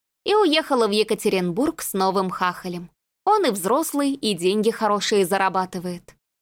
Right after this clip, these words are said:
Поля обо всем этом узнала на встрече выпускников. Пять лет прошло с тех пор, как они окончили школу, и кто-то решил по этому поводу организовать тусовку. Явились не все, но многие,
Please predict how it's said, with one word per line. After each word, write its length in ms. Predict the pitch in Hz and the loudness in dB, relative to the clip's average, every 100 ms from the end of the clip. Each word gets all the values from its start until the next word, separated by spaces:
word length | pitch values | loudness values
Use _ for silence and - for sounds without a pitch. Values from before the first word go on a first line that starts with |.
| _ - | _ -2
Поля 380 | 208 330 359 320 | 2 4 2 2
обо 160 | 302 | 0
всем 320 | 302 320 302 | -2 -2 0
этом 260 | 302 294 240 | 0 0 0
узнала 400 | 214 196 214 226 | 2 2 2 2
на 140 | 208 | 0
встрече 480 | 190 - 202 190 - | -2 0 0 2 0
выпускников. 880 | 185 180 165 - 185 180 175 160 - _ _ _ | -2 -2 -4 -2 0 0 -6 -10 -14 _ _ _
Пять 240 | - 392 - | -2 -2 0
лет 240 | 349 339 | 0 0
прошло 380 | - 196 - 208 | -2 -2 2 0
с 60 | - | 2
тех 200 | 202 - | -2 -2
пор, 200 | 208 220 | -2 0
как 200 | 214 190 | 0 -2
они 220 | 190 185 | 0 0
окончили 600 | 185 185 196 185 208 180 | 0 0 -2 -2 -2 0
школу, 500 | 185 - 185 175 170 - _ - | -2 -2 -2 -2 -4 -12 _ -6
и 80 | 285 | -4
кто-то 340 | - 392 392 | -2 -2 0
решил 360 | 349 294 330 302 | 0 0 0 0
по 100 | 262 | 0
этому 400 | 240 240 202 185 | 0 0 -2 0
поводу 420 | 202 233 226 240 | 0 0 2 0
организовать 760 | 202 196 190 170 185 185 - - | 0 0 0 0 0 -2 -4 -4
тусовку. 640 | 185 - 175 - - 175 _ _ _ _ - | -4 -2 -4 -6 -12 -14 _ _ _ _ -2
Явились 560 | 220 294 403 415 - | 0 2 4 2 2
не 160 | 262 226 | 0 0
все, 340 | - 208 277 | 0 0 2
но 160 | 330 262 | 2 2
многие, 680 | 185 180 180 165 180 180 | 2 0 0 0 -2 -2